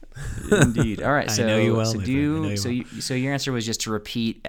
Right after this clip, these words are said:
Speaker 1: the episode from last season about exercises, correct?
Speaker 2: Just like you repeated your, you know, chores and working out or whatever it was.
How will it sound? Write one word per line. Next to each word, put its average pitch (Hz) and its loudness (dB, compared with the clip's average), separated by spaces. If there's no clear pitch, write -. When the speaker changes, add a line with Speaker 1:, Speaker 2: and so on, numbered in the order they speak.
Speaker 1:
the 104 -6
episode 101 -6
from 95 -8
last 87 -4
season 92 -8
about 85 -8
exercises, 67 -12
correct? 85 -12
Speaker 2:
Just 120 -2
like 107 -6
you 101 -4
repeated 95 -6
your, 85 -6
you 90 -10
know, 80 -12
chores 76 -10
and 80 -12
working 80 -14
out 82 -18
or - -20
whatever 87 -12
it - -20
was. - -20